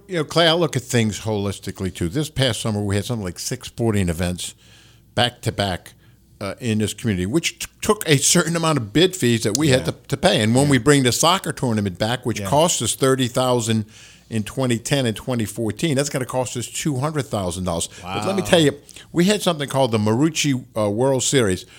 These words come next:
Speaker 1: where we had a couple thousand, um, youth baseball players, um, in our community, plus their parents and friends
Speaker 2: Mm-hmm.
Speaker 1: and what have you. Now,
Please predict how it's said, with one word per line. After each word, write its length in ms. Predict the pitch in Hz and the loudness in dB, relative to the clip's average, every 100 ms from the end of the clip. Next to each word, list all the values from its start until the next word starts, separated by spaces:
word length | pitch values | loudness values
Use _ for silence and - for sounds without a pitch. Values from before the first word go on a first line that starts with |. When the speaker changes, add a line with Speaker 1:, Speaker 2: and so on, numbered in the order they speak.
| - | -8
Speaker 1:
where 100 | 147 | -2
we 140 | 170 151 | 2 4
had 240 | 151 139 | 4 2
a 40 | 117 | 0
couple 380 | - 175 143 | -6 -8 -8
thousand, 760 | 120 - 135 135 135 123 127 120 - - _ - | -10 -2 0 2 0 -2 -4 -4 -12 -20 _ -4
um, 360 | 110 107 101 98 | 2 4 2 -2
youth 540 | 123 101 135 165 160 - 117 | -4 4 4 4 -2 -12 0
baseball 680 | 135 175 190 - 120 101 92 | 4 4 2 2 2 2 0
players, 680 | - 139 127 123 113 - | 0 2 2 2 0 0
um, 320 | 123 110 107 104 - _ - - _ - | 2 2 2 -2 -16 _ -20 -20 _ -2
in 160 | 135 127 | 2 4
our 140 | 156 | 4
community, 500 | - 151 156 139 127 | 0 0 2 2 0
plus 280 | - 123 117 | 0 0 0
their 120 | 127 | -2
parents 440 | - 113 101 107 110 | 0 0 2 0 -4
and 100 | 101 | -4
friends 260 | 107 107 | 0 0
Speaker 2:
Mm-hmm. 80 | 104 | 0
Speaker 1:
and 80 | 110 | -2
what 80 | 104 | 0
have 180 | 117 107 | 0 0
you. 60 | |
Now, 300 | 123 180 92 | 2 2 0